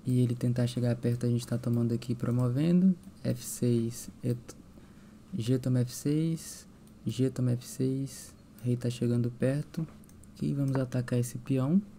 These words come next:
Aqui vamos voltar o nosso cavalo. Ele vai na direção do peão. Ok, a gente precisa defender o nosso peão. Se a gente quiser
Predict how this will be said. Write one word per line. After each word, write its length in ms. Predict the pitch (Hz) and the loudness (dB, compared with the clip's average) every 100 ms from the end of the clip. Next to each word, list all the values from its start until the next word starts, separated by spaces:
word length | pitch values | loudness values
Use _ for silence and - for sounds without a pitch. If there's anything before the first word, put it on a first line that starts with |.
| - - - - - - - | -20 -18 -18 -20 -20 -20 -20
Aqui 200 | - 135 | -8 -2
vamos 220 | 127 131 | 0 0
voltar 320 | 127 143 135 139 | 2 0 0 0
o 20 | |
nosso 220 | 135 127 | 0 -2
cavalo. 600 | - 127 120 127 151 190 - - - - - - - - - - - - - - - - | -2 0 2 2 2 -2 -4 -16 -18 -18 -20 -20 -20 -20 -20 -20 -20 -20 -20 -20 -20 -10
Ele 140 | 135 135 | -2 0
vai 160 | 131 | 2
na 100 | 131 | 2
direção 440 | 127 127 127 123 127 | 4 4 2 2 0
do 100 | 123 | 0
peão. 420 | 123 143 147 196 208 - - - - - - - - - - - - - - - - - - - - - - - - - - - - - - - - - - - - - - | 0 0 4 2 2 -12 -20 -20 -20 -20 -18 -16 -16 -18 -20 -20 -20 -18 -18 -20 -20 -20 -20 -20 -20 -20 -20 -14 -14 -14 -20 -20 -20 -20 -20 -18 -18 -18 -20 -20 -20 -20 -8
Ok, 180 | - | -2
a 40 | 120 | 2
gente 160 | 120 - | 2 0
precisa 340 | 127 127 147 | -2 0 0
defender 460 | 143 143 151 123 127 | 0 0 2 2 2
o 60 | |
nosso 340 | 131 127 127 123 | 0 0 -2 -4
peão. 540 | - 127 117 135 190 - - | 2 2 4 4 2 0 -6
Se 160 | - | 4
a 20 | 151 | 8
gente 200 | 143 - | 8 8
quiser 400 | 139 131 123 | 6 8 6